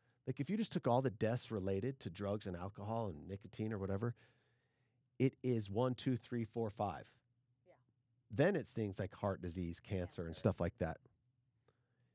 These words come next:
Speaker 1: It is a serious problem. There are people that are broken. So we've got to make, shift our mindset of how do we help 'em. So our approach, people always say, "What's your approach?" Well,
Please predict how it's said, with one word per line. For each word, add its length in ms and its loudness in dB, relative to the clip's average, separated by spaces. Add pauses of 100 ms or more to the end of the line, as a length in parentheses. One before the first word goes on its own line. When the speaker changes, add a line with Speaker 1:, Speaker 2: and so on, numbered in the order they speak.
(180)
Speaker 1:
It 100 6
is 120 6
a 60 4
serious 340 4
problem. 380 4
There 120 6
are 80 4
people 360 0
that 120 2
are 60 2
broken. 420 0 (360)
So 120 0
we've 100 4
got 200 4
to 140 6
make, 260 4 (100)
shift 360 2
our 80 0
mindset 460 0
of 60 -2
how 120 -2
do 60 2
we 80 2
help 220 2
'em. 60 -4
So 240 -2
our 180 6
approach, 440 4 (300)
people 220 4
always 180 4
say, 80 2
"What's 240 0
your 80 4
approach?" 340 2
Well, 220 2